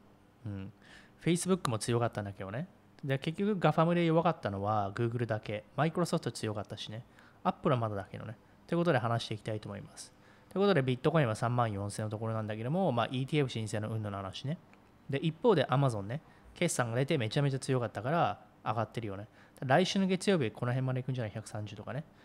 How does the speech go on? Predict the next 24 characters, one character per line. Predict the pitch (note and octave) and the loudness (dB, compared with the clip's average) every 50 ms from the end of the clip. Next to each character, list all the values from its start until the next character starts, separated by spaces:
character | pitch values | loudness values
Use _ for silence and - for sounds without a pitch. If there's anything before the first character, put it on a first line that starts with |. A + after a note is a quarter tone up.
| - - - - | -20 -16 -8 -2
で、 | C#3+ | 2
Microsoft | D3 E3 F#3+ F3 - F#3 E3 G#3+ F#3+ - - | 4 4 4 4 4 2 2 2 0 2 2
も | F3+ F#3+ | 2 2
強 | - - C3 A#2 | 2 2 0 0
か | A#2+ A2 | 0 0
っ | |
た | - - G#2+ | -2 0 -2
わ | G#2+ | 0
け | A#2 B2 | 0 0
な | A#2+ | 0
ん | B2 | 0
だ | B2 B2+ | 0 2
け | C3+ | 6
ど、 | D3+ F#3 | 6 6
Microsoft | E3 C#3+ C3 D#3 F3 F#3 E3+ G#3+ F#3 - C#3+ | 8 8 6 6 6 4 4 4 4 4 2
を | A#2+ A2+ | 0 0
戻 | A2 A2+ B2+ D3 F3+ G3+ | 0 0 2 2 2 2
し | - | 4
ち | F3 | 2
ゃ | |
っ | D#3 | 2
て | - A2 | 2 0
る | G#2 G2 | -2 -2
ね。 | G#2 G2+ F#2+ F#2 F#2 | -2 -2 -4 -4 -8